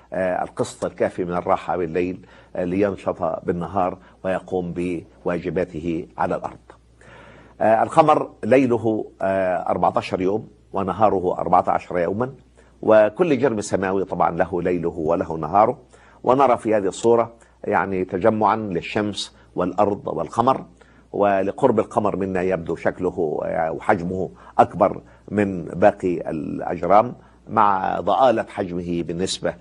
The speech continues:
لكل من الأرض، وضآلة حجم الأرض بالنسبة للشمس. ونرى طبعًا، آه، كيف يتكون النهار على سطح كل من الأرض والقمر، آه، وكيف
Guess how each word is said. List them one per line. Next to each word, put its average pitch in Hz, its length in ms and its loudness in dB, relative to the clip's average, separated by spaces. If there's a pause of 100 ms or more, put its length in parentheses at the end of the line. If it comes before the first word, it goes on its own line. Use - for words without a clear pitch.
(240)
لكل 90 360 0
من 87 160 -2
الأرض، 98 360 -2 (380)
وضآلة 90 600 2
حجم 90 300 -6
الأرض 85 240 -2
بالنسبة 82 400 -4
للشمس. 143 540 -4 (340)
ونرى 113 440 2
طبعًا، 101 400 -2 (340)
آه، 92 80 -2
كيف 123 420 0 (500)
يتكون 104 840 0 (280)
النهار 104 460 0 (440)
على 95 520 2
سطح - 360 -6
كل 104 320 0
من 87 160 -4
الأرض 101 440 0 (240)
والقمر، 120 520 0 (420)
آه، 92 400 -2
وكيف 104 680 2